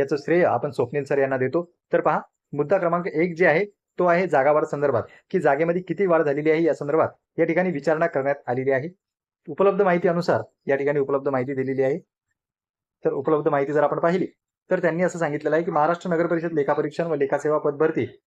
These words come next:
दोन हजार तेवीस मध्ये कोणत्याही प्रकारची पदवाढ करण्यात आलेली नाही. म्हणजे यावरून एक मुद्दा तुम्हाला क्लिअर झालेला आहे की जागावाढचा जो प्रश्न होता, की जागावाढ झालेल्या आहेत का, तर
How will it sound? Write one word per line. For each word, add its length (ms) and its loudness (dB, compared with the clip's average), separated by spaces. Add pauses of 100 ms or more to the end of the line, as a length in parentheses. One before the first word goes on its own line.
(160)
दोन 200 2
हजार 160 2
तेवीस 280 0
मध्ये 160 -2
कोणत्याही 600 0
प्रकारची 560 0 (100)
पदवाढ 360 4
करण्यात 400 -4 (100)
आलेली 340 -4 (380)
नाही. 180 -2 (140)
म्हणजे 220 -6
यावरून 300 2 (160)
एक 140 -2
मुद्दा 200 0
तुम्हाला 240 2
क्लिअर 280 2
झालेला 260 2
आहे 140 0 (360)
की 100 -2
जागावाढचा 640 2
जो 120 0
प्रश्न 300 -4
होता, 180 0
की 340 -6
जागावाढ 400 2
झालेल्या 340 -2
आहेत 200 2 (120)
का, 120 2 (400)
तर 140 4